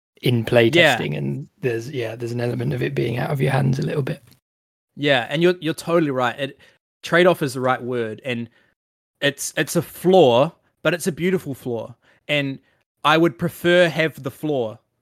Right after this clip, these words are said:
Speaker 2: than not have it, because I want that asymmetry, right? And I, I want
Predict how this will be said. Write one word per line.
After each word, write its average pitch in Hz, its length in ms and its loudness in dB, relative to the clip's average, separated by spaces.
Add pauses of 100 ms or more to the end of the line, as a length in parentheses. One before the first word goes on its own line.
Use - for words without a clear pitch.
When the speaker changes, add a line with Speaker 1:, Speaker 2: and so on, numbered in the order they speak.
(180)
Speaker 2:
than 139 160 -4
not 143 180 -2
have 135 180 -2
it, 107 160 -10 (180)
because 135 560 0 (420)
I 170 200 4
want 151 360 -2 (220)
that 127 180 -2
asymmetry, 123 720 -8 (560)
right? 123 220 0 (140)
And 135 100 -2
I, 139 120 2 (120)
I 135 100 2
want 135 400 0